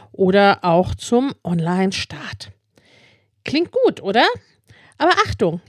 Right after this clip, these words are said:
in manchen und gar nicht so wenigen Fällen sind sie mehr Stolperstein als Booster. Heute schauen wir uns an, wann Mini-Produkte wirklich dein Business pushen und wann sie dir heimlich den Stecker ziehen.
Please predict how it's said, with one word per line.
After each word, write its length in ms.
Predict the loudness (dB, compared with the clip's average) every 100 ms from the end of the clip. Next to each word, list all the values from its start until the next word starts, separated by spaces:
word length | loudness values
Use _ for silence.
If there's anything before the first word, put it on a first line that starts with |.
| _
in 420 | -8 -6 -4 -4
manchen 640 | -4 -4 -6 -8 -8 -10
und 140 | -12 -6
gar 120 | -4
nicht 160 | -4
so 120 | -4 -2
wenigen 360 | 0 0 -2
Fällen 320 | -2 -2 0
sind 160 | -2 -6
sie 120 | -6
mehr 180 | -2 -2
Stolperstein 800 | -2 0 0 0 -4 -4 -4 -4
als 200 | -6 -8
Booster. 540 | -10 -12 -10 -12 -12 -14 -20 -20 -20 _
Heute 260 | 2 2 2 -2 -6 _ _ _
schauen 320 | -2 0 2
wir 100 | 0
uns 140 | -4
an, 300 | -2 -2 -2 -8 _ _ -4
wann 300 | 0 0 0
Mini-Produkte 840 | -2 -2 -4 -6 -6 -4 -4 -2
wirklich 440 | -2 -2 -2 0
dein 240 | 2 0 0
Business 340 | -4 -4 -8
pushen 520 | -6 0 0 0 -4 -6 -10 -20 _ -4
und 280 | -2 -2
wann 240 | -4 -2 -2
sie 220 | 0 0
dir 380 | 0 2 2 0
heimlich 480 | -6 -6 -6 -8 -8
den 240 | -6 -6
Stecker 500 | -8 -10 -10 -10 -18
ziehen. 380 | -18 -16 -14